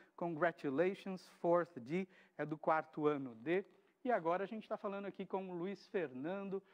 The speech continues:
professor lá de São José dos Campos, tá aqui com a gente já falando um good morning. Tem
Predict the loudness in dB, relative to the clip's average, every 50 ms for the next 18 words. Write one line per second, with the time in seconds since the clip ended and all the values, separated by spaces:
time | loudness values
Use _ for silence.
0 | _ _ _ -10 -10 -10 -10 -8 -6 -2 -2 -2 -2 -4 -6 -8 -8 -6 -6 -6
1 | -6 -4 -4 -4 -4 -4 -6 -8 -10 -12 -8 -4 -4 -4 -4 -6 -6 -6 -6 -6
2 | -6 -6 -6 -6 -6 -6 -10 -10 -8 -8 -8 -8 -8 -10 -10 -10 -10 -10 -8 -8
3 | -8 -8 -8 -8 -6 -6 -6 -6 -6 -4 -4 -4 -4 -4 -8 -8 -6 -4 -2 -2
4 | -2 -2 -2 -4 -6 -8 -10 _ _ _ _ _ _ _ _ _ -4 -4 -4 -4
5 | -6 -10